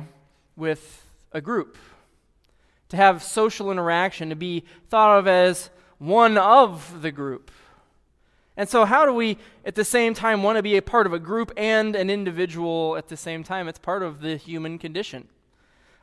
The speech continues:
I, I think, and hopefully you think as a Christian, it's part of what makes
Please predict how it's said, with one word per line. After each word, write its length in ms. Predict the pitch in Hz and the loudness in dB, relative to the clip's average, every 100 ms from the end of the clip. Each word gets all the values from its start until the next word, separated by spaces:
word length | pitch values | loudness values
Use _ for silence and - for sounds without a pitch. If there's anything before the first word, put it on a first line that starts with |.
| - | 0
I, 440 | 160 208 170 208 | 4 4 4 2
I 20 | |
think, 320 | 311 180 185 180 | 2 -4 -4 -4
and 100 | 147 | -6
hopefully 360 | 170 - 170 156 | -6 -8 -8 -8
you 140 | 208 | -8
think 200 | 196 175 | -8 -10
as 120 | 151 | -10
a 40 | 147 | -12
Christian, 360 | 190 196 170 | -10 -10 -10
it's 120 | 151 | -14
part 220 | - 175 180 | -10 -8 -8
of 100 | 156 | -6
what 200 | 170 156 | -6 -6
makes 420 | 165 160 - | -8 -8 -12